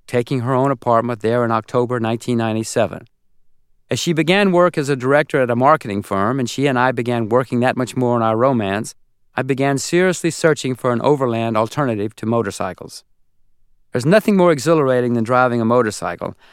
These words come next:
I first rode a motorcycle across China in nineteen eighty-eight, a trip documented by P B S as part of its travel series called The Long Ride. And had Paige been enthusiastic to do so,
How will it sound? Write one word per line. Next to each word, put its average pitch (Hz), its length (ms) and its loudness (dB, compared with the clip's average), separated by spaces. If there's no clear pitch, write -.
I 151 100 4
first 180 320 0
rode 170 200 6
a - 20 2
motorcycle 147 600 2
across 127 340 0
China 151 400 0
in 117 80 2
nineteen 131 380 -2
eighty-eight, 127 580 0
a - 60 -10
trip 139 260 -2
documented 117 580 0
by 107 160 -2
P - 220 -6
B 127 180 -2
S 135 240 0
as 101 80 -12
part 120 260 0
of 110 60 -4
its - 180 -8
travel 131 440 0
series 90 440 -6
called 95 340 -2
The 110 100 0
Long 110 380 2
Ride. 101 400 0
And 139 120 -2
had 147 140 2
Paige 185 300 0
been 160 140 -2
enthusiastic 143 760 -2
to 120 80 -8
do 170 160 0
so, 110 340 -2